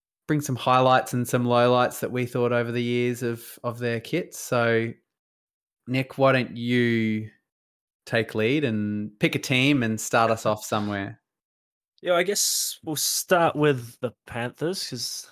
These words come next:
Speaker 2: I guess they've got a little bit more in their history to, to sort of talk about, um, with a few sort of branding changes and, and whatever throughout their time. Um, obviously,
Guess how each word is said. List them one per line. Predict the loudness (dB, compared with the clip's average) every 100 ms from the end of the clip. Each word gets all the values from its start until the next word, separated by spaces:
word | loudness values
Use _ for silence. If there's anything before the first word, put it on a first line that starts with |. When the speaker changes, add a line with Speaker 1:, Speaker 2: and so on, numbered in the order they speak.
| _ -16
Speaker 2:
I | -12
guess | -12 -8
they've | -8
got | -4 -4
a | -4
little | -2 0 0
bit | -2 -6
more | -2 0 0 -2 -8 -10
in | -4
their | -4
history | -4 -6 -4 -4 -4 -6
to, | -8 -8 -8
to | -14
sort | -6 -6
of | -6
talk | -4 -6 -4
about, | -6 -4 -4 -8
um, | -10 -10 -10 -12 -16 -18 -16
with | -16
a |
few | -14 -6 -4 -4 -6
sort | -8 -8
of | -8 -10 _ _ _ _ -4
branding | -2 -2 -6 -6
changes | -6 -4 -6 -6 -6
and, | -6 -8 -10
and | -10 -12 -8
whatever | -4 -2 -2 -4
throughout | -2 -2 -2
their | -4 -4
time. | -4 -2 -2 -4
Um, | -6 -6 -10 -16 _ _ _ _ _ _ _ _ _ _ _ _ _ _ _ _ _
obviously, | 0 2 4 6 6 2